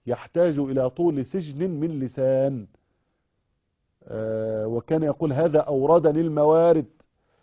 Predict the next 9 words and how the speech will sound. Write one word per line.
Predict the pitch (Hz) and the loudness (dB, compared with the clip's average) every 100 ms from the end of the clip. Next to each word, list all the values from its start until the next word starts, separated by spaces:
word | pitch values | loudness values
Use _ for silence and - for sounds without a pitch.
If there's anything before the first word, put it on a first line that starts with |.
| _ - | _ -6
يعني، | 113 113 123 | -2 0 0
ي-، | 143 147 | 0 2
يجذب | 147 156 127 135 139 | 0 0 -2 -4 -2
لسانه | 131 117 160 180 170 147 | -2 0 0 2 0 0
بيده | 127 180 160 117 - _ _ _ _ _ _ _ _ _ _ _ _ _ _ _ _ _ | 6 8 8 2 -2 _ _ _ _ _ _ _ _ _ _ _ _ _ _ _ _ _
ويقول: | 107 120 127 180 151 | -2 0 0 0 -2
"هذا | 139 175 156 | 2 2 4
أوردني | 151 139 123 156 160 135 | 2 2 4 4 4 2
الموارد". | 123 117 113 151 160 | 0 -2 0 0 -2